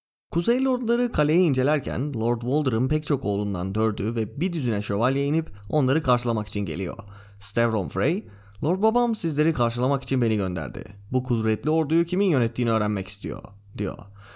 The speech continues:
Rob kendini tanıtınca Stevron Rob'a alayla bakıyor. Ardından Lord babasının kalede onun sofrasını paylaşıp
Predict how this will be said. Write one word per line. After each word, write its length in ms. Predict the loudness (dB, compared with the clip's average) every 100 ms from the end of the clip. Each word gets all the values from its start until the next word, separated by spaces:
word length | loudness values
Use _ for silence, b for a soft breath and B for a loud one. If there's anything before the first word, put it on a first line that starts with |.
| B -2
Rob 220 | 0 0
kendini 340 | -2 0 2 2
tanıtınca 680 | 0 0 0 0 0 0 -2
Stevron 600 | -2 0 0 0 0 0
Rob'a 280 | 2 4 4
alayla 360 | 4 4 2
bakıyor. 440 | -2 -2 -4 -6 -10 -18 -6
Ardından 580 | -2 0 0 -2 -2 -4 B B 0
Lord 220 | 0 2
babasının 520 | 0 0 0 0 0
kalede 400 | 0 0 2 2
onun 260 | 2 2 2
sofrasını 520 | 0 -2 -2 -2 0
paylaşıp 520 | 0 0 -2 -4